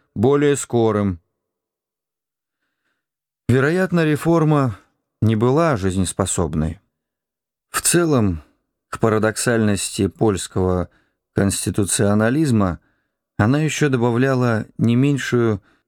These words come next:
парадоксальность московскую.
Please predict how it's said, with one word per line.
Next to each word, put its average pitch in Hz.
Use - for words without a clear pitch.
парадоксальность 127
московскую. 127